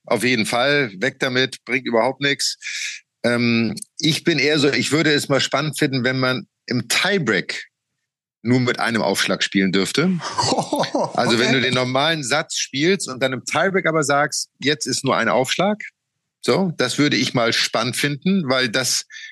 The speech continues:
Speaker 1: Tiebreak ist eh so ein bisschen Wabonspiel, ne? Wie zockt man, wie nicht, was auch immer so. Aber, ähm, ich würde das interessant finden und ich finde alles, was Zeit spart,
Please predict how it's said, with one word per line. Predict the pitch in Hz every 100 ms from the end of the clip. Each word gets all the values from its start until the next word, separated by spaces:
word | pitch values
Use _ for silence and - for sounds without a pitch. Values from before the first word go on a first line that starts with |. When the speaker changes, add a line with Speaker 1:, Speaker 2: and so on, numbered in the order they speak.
| - _ _ _ _ _ _ - _ _ -
Speaker 1:
Tiebreak | 143 175 175 147
ist | - 131
eh | 175
so | 180
ein | 175
bisschen | 151 185 - 185 180 185 165 -
Wabonspiel, | 131 165 143 175 180 - 190 185
ne? | 151 175 143
Wie | 165
zockt | - 170 - -
man, | 160 139
wie | 147
nicht, | 165 - 143
was | 143
auch | 127
immer | 151 190 180 165
so. | 165 190 185 - - - _ _ 104
Aber, | 120 139 131
ähm, | 135 127 -
ich | 131 143
würde | 143 127
das | 143 -
interessant | - 127 135 - 143 151
finden | 156 139
und | 131 131
ich | -
finde | 139 -
alles, | - 143 143 -
was | 127 -
Zeit | - 127 127
spart, | - 120 120 123 -